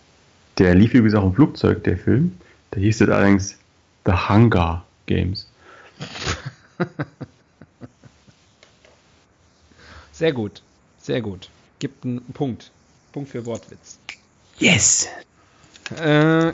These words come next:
Speaker 2: komm, neue Rubrik. In and out.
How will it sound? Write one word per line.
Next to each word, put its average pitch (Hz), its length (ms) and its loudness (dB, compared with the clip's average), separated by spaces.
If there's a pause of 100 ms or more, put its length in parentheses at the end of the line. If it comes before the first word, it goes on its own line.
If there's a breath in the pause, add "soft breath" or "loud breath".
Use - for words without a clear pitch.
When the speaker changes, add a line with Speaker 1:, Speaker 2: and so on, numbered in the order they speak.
Speaker 2:
komm, 135 160 -4 (220)
neue 113 160 -14
Rubrik. 117 560 -12 (3000 loud breath)
In 262 280 0 (100)
and 208 200 -6
out. 110 500 0